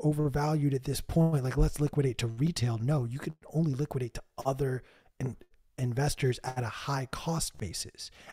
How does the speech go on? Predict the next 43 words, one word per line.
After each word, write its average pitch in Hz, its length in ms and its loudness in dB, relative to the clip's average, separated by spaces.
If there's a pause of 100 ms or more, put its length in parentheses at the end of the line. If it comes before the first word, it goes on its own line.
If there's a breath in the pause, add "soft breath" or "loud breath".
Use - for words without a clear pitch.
And 135 300 -2
that, 151 280 0
I 156 120 -2
think, 139 280 -4
keeps - 520 -2 (420 loud breath)
in 131 140 0
the 120 100 0
V 135 340 0
C 127 360 0
vehicle, 101 720 -6 (320 loud breath)
the 123 80 0
liquidation, 127 800 0
it's - 160 -8
much 139 220 -4
more 143 100 0
difficult. 120 680 -4 (240 loud breath)
And 135 100 2
you 160 80 2
can 147 220 0
get 135 180 2
away 135 380 4
with, 120 440 0 (420 loud breath)
I 123 60 -4
think, - 200 -8
having 123 460 -4
a 113 40 -2
founder, 117 460 -4
having 120 240 0
a 117 60 -2
company 123 440 -4
that 113 200 -4 (200 loud breath)
maybe 139 400 2
has 123 180 -2
not 135 280 -2
yet 127 380 0 (220 loud breath)
accomplished 143 760 -2
everything 123 380 -4
it 110 100 -4
wants 117 240 -4
to 110 120 -6
accomplish 123 680 -4
while 117 100 -2
still - 240 -4